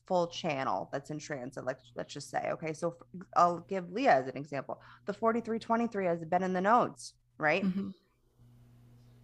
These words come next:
Speaker 1: That's the, because it's in, you already have that channel, it's not going to deeply impact you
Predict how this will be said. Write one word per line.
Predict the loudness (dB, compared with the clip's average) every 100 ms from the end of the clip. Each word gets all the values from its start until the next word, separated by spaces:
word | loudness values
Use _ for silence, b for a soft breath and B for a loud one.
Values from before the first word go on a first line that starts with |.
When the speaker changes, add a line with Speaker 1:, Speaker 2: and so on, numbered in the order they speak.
| -20 -20 0
Speaker 1:
That's | 6 6 6 -2 -18 _ _ _ _ -2
the, | 2 2 2 -14 _ _ _
because | -12 -10 0 2 2 0 -8
it's | -8 -6 -6
in, | -4 -4 -6 -6
you | 4
already | 6 6 2
have | 0 2 4
that | 2 2
channel, | -2 -2 0 2 0 b b b
it's | -8 -4 2
not | 2 2
going | 0 0 -2
to | -6 -10 -16 _ _ _ _ -10
deeply | -2 -2 0 0 2 0
impact | -4 -4 -6 -8 -8 -12 -8
you | -6 -6